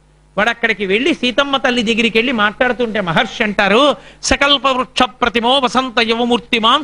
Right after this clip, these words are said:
శ్మశాన చైత్య ప్రతిమో భూషితోపి భయంకరః" అంటారు. అది ఒక గొప్ప దేవాలయం. "ఎక్కడుందయా? వెళ్ళి దర్శనం చేసుకొస్తామన్నారు."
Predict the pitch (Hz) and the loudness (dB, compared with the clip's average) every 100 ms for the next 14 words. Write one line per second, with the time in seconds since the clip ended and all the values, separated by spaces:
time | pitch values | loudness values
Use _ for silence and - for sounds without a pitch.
0 | - 226 247 240 226 214 220 - 247 220 | -4 -4 0 0 0 -2 -4 -2 -6 -6
1 | 226 214 220 311 320 - - 180 247 233 | -6 -2 0 2 0 -8 -4 0 2 0
2 | 220 214 - 160 233 247 220 190 180 151 | 0 -2 -2 0 0 0 -2 -4 -2 0
3 | 156 143 196 - - - - - - - | 0 0 -6 -14 -20 -20 -20 -20 -20 -20
4 | - - - - - - - - 156 190 | -20 -20 -20 -20 -20 -20 -20 -8 -2 2
5 | 214 202 240 277 - - - - 208 247 | 4 4 2 -4 -14 -20 -20 -4 0 2
6 | 220 254 - - - - 269 277 220 214 | 2 0 -2 -12 -14 -2 0 2 2 2
7 | 208 180 143 _ _ _ _ _ - 196 | 2 0 -6 _ _ _ _ _ -4 -2
8 | 202 247 269 262 262 285 302 269 262 233 | 0 0 0 2 4 4 2 0 -2 -2
9 | 240 269 269 254 - 240 - 220 214 190 | 0 0 0 -2 -2 -4 -2 0 0 -2